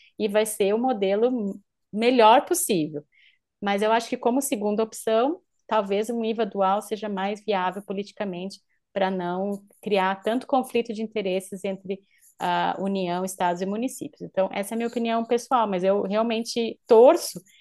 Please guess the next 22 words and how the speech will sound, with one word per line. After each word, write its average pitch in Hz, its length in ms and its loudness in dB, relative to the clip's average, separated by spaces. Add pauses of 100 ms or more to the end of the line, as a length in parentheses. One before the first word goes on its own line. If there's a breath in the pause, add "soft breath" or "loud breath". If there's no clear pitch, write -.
(200 soft breath)
pra 190 120 0
que 190 140 -2
se 208 140 -4
o 202 40 4
api 208 320 0
conseguir, 196 640 -4
se 208 100 -12
o 180 40 -16
governo 185 340 -2
federal 175 460 -2
entrar, 202 360 -4
que - 140 -6
um, 285 300 0
um 233 180 -4
iva 254 300 2
na 240 100 0
pec - 260 0
quarenta 220 320 -2
e 220 60 -2
cinco 220 300 -10
seja 240 280 -2
possível 254 600 -2